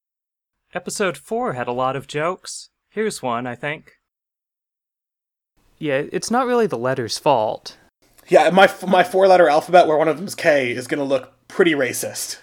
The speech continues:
Speaker 2: in the way that it has to spell most <laughs> words.
Speaker 1: But yeah, we shouldn't really blame K.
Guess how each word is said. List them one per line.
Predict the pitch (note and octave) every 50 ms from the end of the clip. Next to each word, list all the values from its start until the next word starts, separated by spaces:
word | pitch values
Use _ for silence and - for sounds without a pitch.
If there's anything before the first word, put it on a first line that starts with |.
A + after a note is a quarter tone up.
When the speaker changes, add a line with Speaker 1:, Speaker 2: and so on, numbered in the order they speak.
| _ _
Speaker 2:
in | D3+ D3+ C3+ C3 C3 B2+ B2+ B2+ C3 C3
the | C#3+
way | C#3 C3+
that | C3+ C3 C3
it | C3
has | C#3 B2+ -
to | - -
spell | - - C#3 C3+
most | C3+ C3+ C3+ C#3+ B2+ - - -
<laughs> |
words. | D#3+ C3 G#2 - - - - - - - _ _ _ _
Speaker 1:
But | _ F#3 -
yeah, | D#3+ D#3 D3
we | D3+ E3
shouldn't | - - B3+ A#3 G#3 E3
really | D#3+ D3+ C#3 C3
blame | A#2 - A#2 A2+ A2 G#2+ G2+
K. | - - - - - - - -